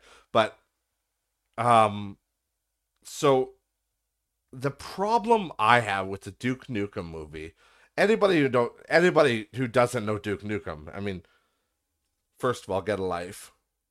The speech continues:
<laughs> Or don't get a life. I don't, I don't know how, which way that goes. It's, it's, it's kinda rides a fine line. But either way, um, when it, when it comes to Duke Nukem, he was a,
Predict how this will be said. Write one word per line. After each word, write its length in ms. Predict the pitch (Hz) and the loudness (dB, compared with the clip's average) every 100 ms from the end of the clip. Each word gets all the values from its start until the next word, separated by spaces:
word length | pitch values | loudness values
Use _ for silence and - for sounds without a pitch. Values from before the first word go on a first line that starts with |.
| _ | _
<laughs> 60 | 139 - - 277 - - - - - - - - _ _ - | -10 -10 2 4 4 -4 -14 -20 -20 -20 -20 -20 _ _ -8
Or 300 | 110 107 104 | 0 0 0
don't 220 | - 104 104 | -2 -2 -2
get 180 | 95 | -6
a 60 | 87 | -4
life. 300 | 85 85 - | -4 -6 -2
I 100 | 113 | -2
don't, 420 | 107 - 98 - _ _ | -2 -8 -14 -16 _ _
I 100 | 123 | 0
don't 100 | 123 | 2
know 100 | 123 | 2
how, 160 | 127 127 110 - | 4 2 0 -6
which 220 | 120 120 | -6 -2
way 100 | 127 | 0
that 200 | 110 104 | 0 -2
goes. 320 | 113 101 92 | -2 -2 -2
It's, 320 | 98 - - _ _ | -8 -10 -20 _ _
it's, 200 | - 104 | -12 -12
it's 300 | 73 92 - | -10 -14 -14
kinda 320 | - - 120 104 | -14 -4 -2 -2
rides 300 | 104 110 104 | -2 -2 -4
a 40 | |
fine 320 | - 110 107 | -6 -4 -4
line. 280 | 101 98 90 _ _ _ _ _ | -6 -8 -10 _ _ _ _ _
But 300 | 120 104 - _ _ _ _ _ _ _ _ - _ | 0 0 0 _ _ _ _ _ _ _ _ -20 _
either 320 | 151 180 170 | 0 2 2
way, 380 | 143 156 117 98 _ _ _ _ _ _ _ _ _ _ _ _ - | 4 4 2 -4 _ _ _ _ _ _ _ _ _ _ _ _ 2
um, 600 | 120 117 120 117 107 92 _ _ _ _ _ _ | 4 6 4 2 -6 -12 _ _ _ _ _ _
when 240 | 113 131 | -2 0
it, 120 | 139 - | 0 -2
when 160 | 135 | -4
it 120 | 127 | -4
comes 220 | - 196 - | -2 -4 -4
to 80 | 185 | -8
Duke 180 | 170 | -6
Nukem, 380 | 120 117 117 110 | -6 -6 -6 -8
he 160 | - 175 | -12 -8
was 140 | 160 | -2
a, 160 | 151 | -2